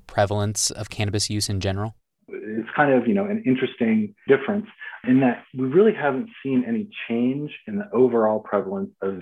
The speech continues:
Speaker 2: youth use. It stayed right around twenty percent for about the last eighteen years. Uh, we really haven't seen any change in that before or after legalization.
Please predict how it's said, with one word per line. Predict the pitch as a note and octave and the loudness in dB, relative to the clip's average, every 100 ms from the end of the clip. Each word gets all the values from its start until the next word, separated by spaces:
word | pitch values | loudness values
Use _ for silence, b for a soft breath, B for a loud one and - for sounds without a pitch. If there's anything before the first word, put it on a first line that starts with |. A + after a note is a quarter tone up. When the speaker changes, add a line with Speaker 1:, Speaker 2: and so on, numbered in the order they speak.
| F2+ | -10
Speaker 2:
youth | F2+ F2+ - | -10 -10 -12
use. | - E2 - - _ _ B B B _ | -12 -12 -12 -20 _ _ B B B _
It | B2 A#2 - | 0 0 0
stayed | C#3+ C3+ C3 - | 4 6 4 0
right | G2+ G#2+ B2+ | -4 2 2
around | D#3 C#3 C3+ C3+ C3 | 4 2 2 -2 -6
twenty | - A#2 A#2 | -2 2 2
percent | A2+ A2 A#2+ A#2+ B2+ _ b b | -2 -6 -2 -2 -4 _ b b
for | - | 0
about | C#3 F3+ F3+ | 4 4 2
the | |
last | C3 C#3 C3 - | -2 -2 -6 -6
eighteen | B2+ B2+ C#3 A#2+ | -6 -4 0 2
years. | A#2 - - - _ _ - | 2 0 -4 -20 _ _ -12
Uh, | G#2+ | 0
we | A2 | 4
really | A2+ B2 C3 | 6 6 4
haven't | B2 A#2 A2 - | 2 -2 -4 -6
seen | A#2 A2 A2 | -4 -2 -2
any | A2+ A#2+ - | 0 -2 0
change | A#2 A2+ A2 | 0 0 0
in | G#2 | -2
that | G2+ G#2 G2 _ | -2 -2 -4 _
before | G#2 G2 G#2 G#2 G2 | -12 -4 0 2 2
or | G2 G2 | 2 0
after | F2+ F#2 - - | 0 -4 -8 -8
legalization. | - E3+ D#3+ D#3 E3 E3+ C#3 | -8 -6 -6 -4 -8 -8 -14